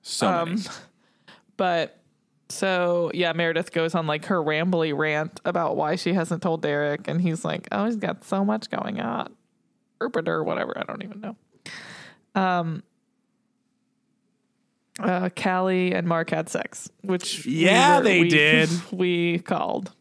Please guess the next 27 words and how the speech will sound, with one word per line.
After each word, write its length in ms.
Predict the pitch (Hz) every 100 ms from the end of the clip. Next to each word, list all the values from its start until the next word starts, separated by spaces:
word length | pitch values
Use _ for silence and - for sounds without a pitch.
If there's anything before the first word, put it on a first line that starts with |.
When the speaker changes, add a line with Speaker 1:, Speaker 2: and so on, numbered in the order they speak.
| _ -
Speaker 2:
So 100 | 170
we 120 | 170
knew 160 | 165 170
that 160 | 165
was 140 | - 165
coming. 380 | 156 147 180 185 - - - - _
Good 180 | - 180
for 160 | - 185
them. 360 | 170 - 196 - _ _ _ _ -
Uh, 200 | 247 165 -
love 280 | 80 71 175
that 280 | 87 - _ _ _
for 120 | -
both 260 | - - -
of 80 | 185
them. 340 | 196 185 202 _ _ _ _
And 800 | 226 185 175 170 165 165 165 170 - _ _ 196
George 360 | 175 170 170
is, 140 | 175 170
like, 160 | 165
calling 420 | - 202 190 185 185
Callie, 500 | 208 175 175 170 165
and 180 | 156 160
she's 240 | 160 160
obviously 420 | - 156 - -
ignoring 420 | 160 - - 170 180
him. 360 | 175 175 180